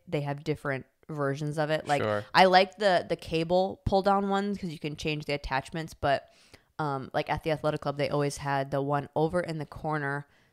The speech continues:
Speaker 1: by the mirrors, and it's, like, two, um,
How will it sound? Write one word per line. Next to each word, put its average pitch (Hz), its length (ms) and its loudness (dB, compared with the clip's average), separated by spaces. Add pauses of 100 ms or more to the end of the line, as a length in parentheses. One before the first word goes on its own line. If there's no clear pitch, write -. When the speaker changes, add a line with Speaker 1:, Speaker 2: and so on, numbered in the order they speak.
(360)
Speaker 1:
by 151 540 4
the 147 100 0
mirrors, 151 720 -2 (500)
and 156 100 0
it's, 151 120 -4
like, 139 300 -4
two, 151 580 -4 (1300)
um, 135 460 -6